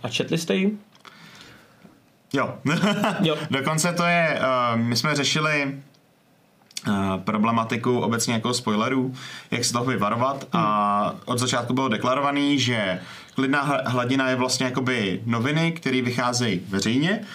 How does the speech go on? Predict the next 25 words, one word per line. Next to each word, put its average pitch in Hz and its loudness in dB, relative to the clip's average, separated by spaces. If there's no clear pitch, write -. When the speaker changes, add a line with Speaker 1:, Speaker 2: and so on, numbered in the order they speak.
Speaker 2:
Eh, 120 0
můžou 139 4
je 139 2
číst 143 0
obě 135 0
dvě 127 2
strany, 117 0
jestli 135 2
je 131 2
budou 127 2
číst 143 2
a 127 0
jestli 127 -2
se 127 0
z 123 0
toho 127 -2
budou 123 2
vyvozovat 120 0
důsledky, 123 0
je, 110 2
eh, 101 2
už 117 -2
něco 123 0
jinýho. 107 2
Speaker 1:
Mhm. 147 0